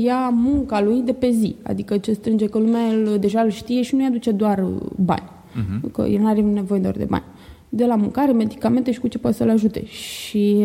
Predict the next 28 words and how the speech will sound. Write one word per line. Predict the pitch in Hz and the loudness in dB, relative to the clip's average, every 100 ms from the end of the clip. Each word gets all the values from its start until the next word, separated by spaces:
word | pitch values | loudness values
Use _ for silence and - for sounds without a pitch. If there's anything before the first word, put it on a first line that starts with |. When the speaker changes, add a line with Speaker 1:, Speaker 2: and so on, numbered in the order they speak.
| 208 208 202 | 4 2 2
Speaker 1:
um, | 202 208 - - - - - _ _ _ | 2 0 -2 -6 -12 -18 -20 _ _ _
altcineva | - 254 254 233 247 | 0 2 2 2 2
profită | 247 226 - 285 | 2 -2 0 2
de | 196 | 2
chestia | 175 190 165 - 196 | 2 -2 -4 -4 -6
asta | - 294 | -2 0
pentru | 233 190 | 2 4
că | |
nu | 220 | 2
se | 254 | 2
va | 233 | 2
deplasa | 196 190 170 240 | 2 0 -2 0
sau | 262 254 | 2 2
pentru | 214 202 196 | 2 0 0
că | 196 - 196 | -4 -2 0
nu | 208 | 2
este | 277 - 220 202 | 2 2 0 2
în, | 185 - - | 0 -4 -4
în | 202 | -2
starea | 185 214 202 | 0 2 2
lui | 190 190 | 4 2
vitală | 185 190 208 - - - - | 0 -2 -4 -4 -10 -16 -6
ok | - - - 339 - - - | -6 -4 -4 -6 -12 -20 -20
și | - - 285 | -18 -4 0
îi | 269 269 262 | 4 4 4
ia | 285 311 294 | 4 2 0
toate | 294 294 277 285 | -2 -2 -2 -2
lucrurile. | 247 - - | -2 -4 -10